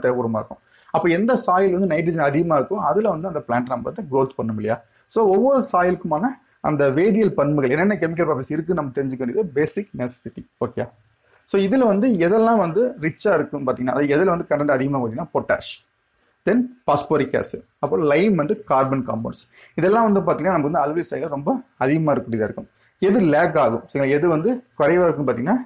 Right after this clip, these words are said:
நைட்ரஜன், then ஆர்கானிக் மேட்டர்ஸ். இது ரெண்டுமே வந்து பாத்தீங்க அப்படின்னா நமக்கு வந்து இதுல கம்மியா இருக்கும் உங்களுக்கு. So, ரொம்ப முக்கியமான ஒண்ணு. ஏன்னா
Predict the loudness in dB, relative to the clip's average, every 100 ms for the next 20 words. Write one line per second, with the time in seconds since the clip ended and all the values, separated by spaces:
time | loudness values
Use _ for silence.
0 | -8 -2 2 2 2 2 -2 -4 -4 -2
1 | 0 2 2 2 0 -2 -6 -8 -16 -14
2 | -4 0 2 2 4 2 2 -2 -2 -4
3 | -4 -4 -4 -4 -4 -4 -6 _ _ -4
4 | 0 2 0 2 0 0 -4 -6 -10 _
5 | _ _ 0 2 2 0 2 2 4 2
6 | 2 2 2